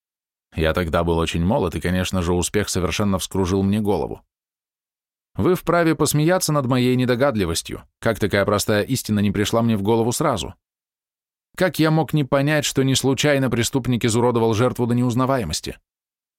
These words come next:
Скажу, что подобные мысли возникали в процессе расследования и у полиции, и у прокуратуры, однако преступник был очень хитёр. Он сыграл с нами скверную шутку.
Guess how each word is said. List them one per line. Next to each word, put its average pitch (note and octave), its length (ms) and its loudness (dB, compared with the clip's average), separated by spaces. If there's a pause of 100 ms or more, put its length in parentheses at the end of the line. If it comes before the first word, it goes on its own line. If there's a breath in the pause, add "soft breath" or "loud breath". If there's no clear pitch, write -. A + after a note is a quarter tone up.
(880)
Скажу, F3 320 0
что E3 160 0
подобные D3+ 400 2
мысли D#3 240 2
возникали C3 480 2
в - 80 -6
процессе A#2 460 0
расследования A2 640 2
и G#2+ 140 -4
у G#2+ 120 2
полиции, B2+ 680 0 (120)
и G2+ 80 -2
у F#2+ 100 2
прокуратуры, F2+ 680 -2 (680)
однако F#2 400 0
преступник G#2 580 0
был G#2 220 2
очень G#2+ 280 0
хитёр. - 480 -4 (640)
Он A#2 140 0
сыграл B2+ 360 2
с - 80 -4
нами A#2 220 2
скверную G#2 460 0
шутку. - 380 -8